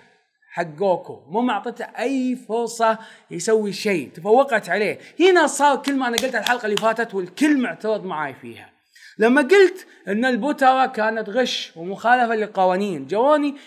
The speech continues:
كثير من العشاق في الكومنت قالوا: "لا، مو بغش، وهذا منطقي،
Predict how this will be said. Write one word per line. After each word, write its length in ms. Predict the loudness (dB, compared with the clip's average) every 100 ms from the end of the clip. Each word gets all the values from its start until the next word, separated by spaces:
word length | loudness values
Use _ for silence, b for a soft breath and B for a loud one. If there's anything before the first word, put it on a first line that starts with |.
| B
كثير 200 | -4 -2
من 220 | 0 -2
العشاق 460 | -4 -4 -4 -4 -6
في 60 | -8
الكومنت 360 | -6 -6 -4
قالوا: 200 | -6 0
"لا، 180 | 2 2
مو 200 | 4 0
بغش، 420 | 0 2 2 2 -6 B
وهذا 320 | -12 -6 -4 -4
منطقي، 640 | -6 -6 -10 -8 -8 -8